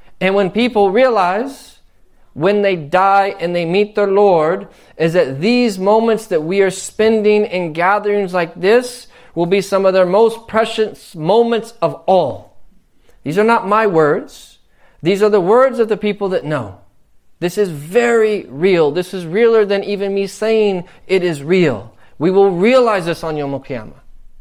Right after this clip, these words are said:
is that how weighty it is in the scales to love Sayyidah Khadija Kubra, and to love Sayyidah Fatima Butul Zahra, and to love the Ahl Bayt Rasulillah,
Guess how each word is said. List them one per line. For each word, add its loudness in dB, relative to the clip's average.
is -2
that 0
how 0
weighty 0
it 0
is 2
in -6
the -4
scales 0
to -8
love -4
Sayyidah -6
Khadija -10
Kubra, -16
and -6
to -2
love 2
Sayyidah -2
Fatima -4
Butul -6
Zahra, -10
and -4
to 0
love 2
the -2
Ahl -6
Bayt -4
Rasulillah, -10